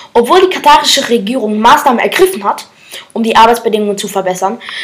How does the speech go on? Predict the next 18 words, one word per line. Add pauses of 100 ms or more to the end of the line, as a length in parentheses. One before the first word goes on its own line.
(120)
gibt
es
immer
noch
Bedenken
hinsichtlich
der
langfristigen
Auswirkungen
auf
die
Arbeiter (180)
und
deren
Familie. (880)
Ein
Beispiel
hierfür